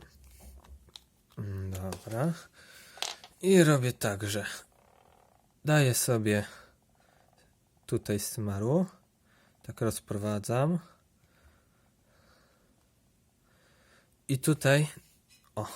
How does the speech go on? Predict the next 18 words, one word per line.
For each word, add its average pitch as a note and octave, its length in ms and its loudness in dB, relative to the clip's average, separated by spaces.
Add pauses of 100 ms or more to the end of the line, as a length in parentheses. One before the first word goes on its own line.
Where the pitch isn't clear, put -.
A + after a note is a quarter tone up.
(280)
tutaj B2 300 -2
też - 320 -2
trzeba G2 180 -8
byłoby F#2+ 340 -6
dodać. - 460 -10 (4000)
Dobra, A#2+ 420 -2 (320)
to C#3 160 2
odłożę A2 420 0
sobie G2+ 380 -4
gdzieś, A2 500 -2
powiedzmy, A2 600 -6
że G#2+ 140 -4
na A2 180 -4
tym, B2 400 -2
żeby G#2+ 220 -4
się - 160 -6
nie G#2+ 80 -4
pobrudziło. G#2 800 -6